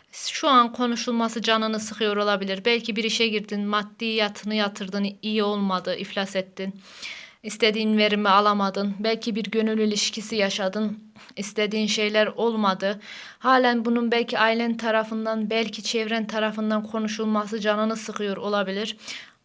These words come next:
İşte şurada bir iki rakamı, yani fal bakmaya gerek yok işte. Çıkmış bir iki rakamı canım, iki gün, iki hafta içerisinde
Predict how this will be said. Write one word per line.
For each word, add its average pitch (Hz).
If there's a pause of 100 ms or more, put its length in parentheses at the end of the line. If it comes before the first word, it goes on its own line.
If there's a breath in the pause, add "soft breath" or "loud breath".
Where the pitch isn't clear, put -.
(160)
İşte 262
şurada 220
bir 226
iki 214
rakamı, 208 (420 loud breath)
yani 220
fal 220
bakmaya 208
gerek 196
yok 277
işte. 254 (600 loud breath)
Çıkmış 254
bir 247
iki 240
rakamı 214
canım, 285
iki 285
gün, 214 (300)
iki 254
hafta 233
içerisinde 214